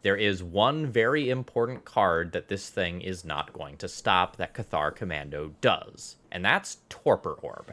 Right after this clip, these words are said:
Because this has a triggered ability on it, Torpor Orb will stop that. Whereas Cathar Commando has a sacrifice ability that Torpor Orb is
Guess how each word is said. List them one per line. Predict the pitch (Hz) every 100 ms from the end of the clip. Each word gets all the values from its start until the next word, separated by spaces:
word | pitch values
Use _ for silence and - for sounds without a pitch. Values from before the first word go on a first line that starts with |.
| -
Because | 107 98 127 131 107
this | 120 170 -
has | 113 107 104 98
a | 87 87 85
triggered | - 135 175 180
ability | 127 101 90 85 80
on | 73 76
it, | -
Torpor | - - - 151
Orb | - 90 87 85
will | 82 80
stop | - - 76 76 -
that. | - - -
Whereas | 92 92 -
Cathar | 101 - 165 202 196
Commando | 98 135 202 233 127 87 85 92
has | - 92
a | 92
sacrifice | - - 220 165 - 92 90
ability | - 90 82 82 82
that | 82 80 -
Torpor | 110 - 104
Orb | 82 85 80
is | 85 82